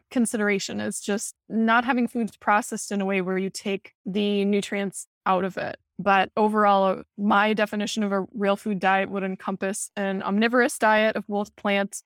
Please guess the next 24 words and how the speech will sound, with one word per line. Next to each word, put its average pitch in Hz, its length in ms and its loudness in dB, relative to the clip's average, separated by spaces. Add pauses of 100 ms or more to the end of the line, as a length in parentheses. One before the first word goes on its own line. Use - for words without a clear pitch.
and 196 360 -4 (100)
animal 196 260 0
foods, 190 560 -4 (160)
and 196 400 2
really 240 220 4
no, 220 320 2 (260)
no 240 300 2
restricting 233 800 -2
of 185 160 -2
things 220 440 -2
unless 214 300 0
it - 100 -4
causes 202 380 0
a 190 80 -6 (300)
problem 196 400 2
to - 100 -6
your 190 160 0
health, - 320 -4
like 208 180 -4
not 214 240 -2
taking 226 320 -2
dairy 214 320 2
out 214 280 2
just - 180 -6